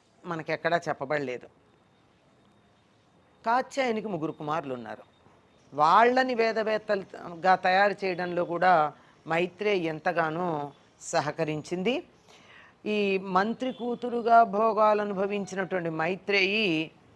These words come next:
భౌతిక సుఖాలని ఇంకా కావాలని కోరుకోలేదు. అక్కడితో చాలు, అయిపోయింది. మంత్రి కూతురుగా అనుభవించిన భోగాలు చాలు.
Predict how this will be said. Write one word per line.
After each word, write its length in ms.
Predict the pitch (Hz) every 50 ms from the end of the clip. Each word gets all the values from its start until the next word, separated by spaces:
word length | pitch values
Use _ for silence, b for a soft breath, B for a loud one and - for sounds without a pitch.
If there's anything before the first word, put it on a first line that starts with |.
| _ _ -
భౌతిక 580 | 143 135 127 147 175 208 226 - 247 233 226 240
సుఖాలని 800 | 226 - - 196 - 190 196 196 190 180 175 170 170 170 180 - - - - - - - - - - _ - _ _ _ _ - - _ _ _ _ _ _ _ _ - - - - _ - - - - _ _ - 185
ఇంకా 340 | 214 233 226 - 269 269
కావాలని 580 | 254 254 - 196 190 185 196 196 196 190 185 175
కోరుకోలేదు. 640 | 165 - 156 156 165 156 - 151 127 120 117 117 - _ _ _ - - - -
అక్కడితో 400 | 180 - - 240 240 226 247 247 - -
చాలు, 180 | 226 233 226 -
అయిపోయింది. 480 | 196 220 185 226 208 131 117 117 - - - - - _ - - - _ _ _ _ -
మంత్రి 320 | 165 175 185 196 180 233 226
కూతురుగా 480 | 226 220 226 - - 233 226 214 233
అనుభవించిన 500 | 226 214 208 185 202 214 214 196 208 202
భోగాలు 440 | 202 175 185 214 220 208 226 220 202 - -
చాలు. 240 | 196 185 156 143 139